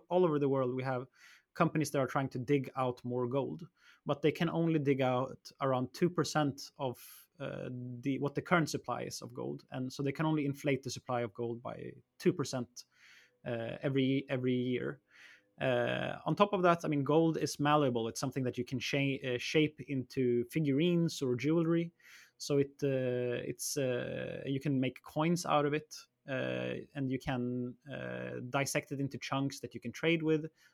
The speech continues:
So it's, uh, divisible to some extent. It's portable because, um, gold is so, there's so little gold in the world. So even, even if gold becomes our form of money,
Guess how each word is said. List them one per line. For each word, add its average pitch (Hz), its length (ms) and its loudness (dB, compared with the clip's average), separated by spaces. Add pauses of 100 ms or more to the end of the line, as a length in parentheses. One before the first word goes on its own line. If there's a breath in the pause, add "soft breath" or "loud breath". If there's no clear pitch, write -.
So 143 140 -2
it's, - 320 -4
uh, 127 340 0 (160)
divisible 175 600 4
to 180 140 -12
some 147 200 0
extent. 139 640 -4 (440 soft breath)
It's - 160 -6
portable 170 640 4
because, 139 500 -2 (100)
um, 123 500 -2 (280)
gold 180 300 6
is - 160 -2
so, 143 600 2 (100)
there's 139 280 -2
so 196 100 0
little 170 360 2
gold 120 380 2
in 120 480 -4
the 120 180 -6
world. 131 300 0
So 131 100 -10
even, 156 500 0 (200)
even 160 200 0
if - 140 -4
gold 139 320 2
becomes 131 340 -2
our 117 120 -6
form 123 240 -4
of 117 120 -6
money, 143 340 -2